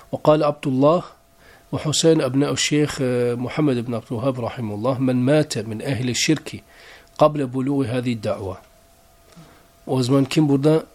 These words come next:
"Men mâte min ehli şirki kable bulûği hâzî da'va", yani hüccet kaim olmadan evvel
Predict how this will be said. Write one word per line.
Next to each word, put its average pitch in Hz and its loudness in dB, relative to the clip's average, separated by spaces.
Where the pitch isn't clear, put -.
"Men 135 4
mâte 139 4
min 147 2
ehli 131 -2
şirki 175 0
kable 147 2
bulûği 131 -4
hâzî 120 -4
da'va", 127 2
yani 147 4
hüccet 143 0
kaim 143 0
olmadan 139 2
evvel 135 2